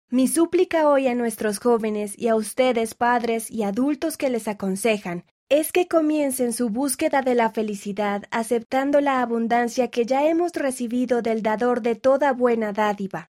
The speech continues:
Precisamente en este momento en el que muchas personas del mundo se hacen preguntas profundas del alma, deberíamos responder con las buenas nuevas del Evangelio de Jesucristo.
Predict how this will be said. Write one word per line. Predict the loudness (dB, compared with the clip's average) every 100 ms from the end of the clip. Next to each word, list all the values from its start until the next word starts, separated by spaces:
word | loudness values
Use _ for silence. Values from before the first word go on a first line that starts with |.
| _ _
Precisamente | 4 4 2 0 2 4 4 4 4 4
en |
este | 4 2 0
momento | 0 0 0 0 0 -4 -4
en | -2 -2
el | 0
que | 0 0
muchas | 0 0 -2 0
personas | -2 0 0 0 0
del | 0 0
mundo | 2 2 0 -2
se | -2 0
hacen | 0 0 -2
preguntas | -2 0 0 0 0 -2
profundas | 0 -2 0 0 0 0
del | 0 2
alma, | 2 0 -4 -8 _ _
deberíamos | -2 2 4 4 2 2 0
responder | -2 -2 -2 0 0 -2
con | 0 0 0
las | 0
buenas | 0 0 2 0
nuevas | 0 2 2 2 0
del | 0
Evangelio | 0 -2 0 0 2 0
de | -2 -2
Jesucristo. | -4 -6 -4 -4 -4 -10